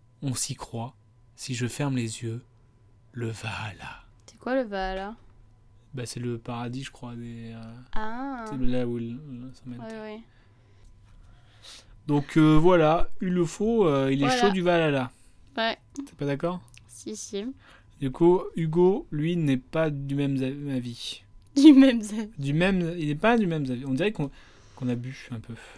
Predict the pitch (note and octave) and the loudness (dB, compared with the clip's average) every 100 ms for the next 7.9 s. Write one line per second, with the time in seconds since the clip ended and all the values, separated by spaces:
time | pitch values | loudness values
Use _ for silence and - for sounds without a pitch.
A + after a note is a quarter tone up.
0 | - A3 G#3+ G#3 G#3 B3 D4 _ - - | -12 -8 -4 -4 -4 -6 -10 _ -20 -20
1 | - - C#3 C#3 G#3+ F#3 - F#3 A#3+ A#3+ | -20 -10 -2 0 2 0 0 -2 0 0
2 | E3 F#3+ F#3+ - _ - - G3+ G3+ F#3 | -2 -6 -10 -14 _ -20 -10 -8 -6 -6
3 | F#3 A3 - - - - F3 - - - | -10 -14 -16 -12 -6 0 0 0 -12 -14
4 | - A#2 - - C4+ A#3+ A3+ A2 B3+ - | -12 -14 -10 2 2 2 -6 -12 -12 -12
5 | F#4+ - - A#2 A#2+ A#2 A2+ A2 - - | -12 -12 -4 -2 -2 -2 -4 -6 -12 -12
6 | - - - D3 D3+ - G#3 F#3 A#3 G#3+ | -10 -10 0 2 2 2 0 2 2 4
7 | G#3+ G3+ F#3+ F3+ D#3 - D#3+ D#3 | 4 6 4 2 -2 -4 -4 -6